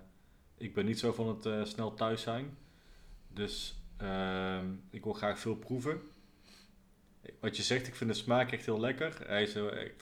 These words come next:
hem echt een beetje drop, eh, droppig. Ehm, iets, iets minder chocola, vind ik.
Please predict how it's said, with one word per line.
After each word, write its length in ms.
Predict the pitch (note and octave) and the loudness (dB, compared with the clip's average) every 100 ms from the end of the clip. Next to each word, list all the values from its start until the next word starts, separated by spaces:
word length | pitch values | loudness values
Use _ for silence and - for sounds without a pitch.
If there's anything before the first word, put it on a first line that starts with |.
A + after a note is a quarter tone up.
| G#2+ | -2
hem 100 | G#2+ | -2
echt 140 | G#2+ | -2
een 60 | A2 | -2
beetje 260 | G#2 G2+ | -2 -2
drop, 340 | F#2 G2+ B2 - | -2 -2 -2 0
eh, 220 | A2 G#2+ | 2 2
droppig. 460 | G#2 G#2+ A#2 A#2+ A#2+ - - - - - - - | 2 0 0 0 -2 -8 -20 -20 -20 -20 -20 -10
Ehm, 680 | G#2 G2+ G2+ G2+ G2+ G2 G2 - - | -2 2 4 6 4 2 -2 -8 -4
iets, 200 | A#2+ A2+ G#2+ | -4 -2 -4
iets 160 | B2 | -2
minder 240 | A#2 A#2+ A2+ | 4 4 4
chocola, 460 | A#2+ A2+ A2 A#2+ | 2 2 4 2
vind 160 | B2+ B2 | 2 -2
ik. 200 | D3 - | -2 -6